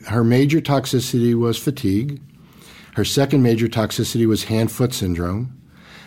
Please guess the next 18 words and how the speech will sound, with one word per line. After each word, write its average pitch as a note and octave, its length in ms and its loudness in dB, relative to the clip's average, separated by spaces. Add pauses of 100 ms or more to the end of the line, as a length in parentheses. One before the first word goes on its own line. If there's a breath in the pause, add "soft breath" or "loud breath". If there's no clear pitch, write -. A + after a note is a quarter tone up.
(180 loud breath)
And G#2+ 440 2
the G#2 100 2
reason C3+ 440 4
that B2 140 0
she's G#2+ 240 -2
now A#2 240 2
on A2+ 140 0
thirty-seven A2+ 580 0
and A2 120 0
a G2+ 40 -2
half G#2+ 240 -2
milligrams A2 540 2
instead G2+ 300 -4
of G#2 80 -2
the G#2 60 -2
full A2+ 220 -4
fifty D#3+ 340 -2
milligrams G2 640 0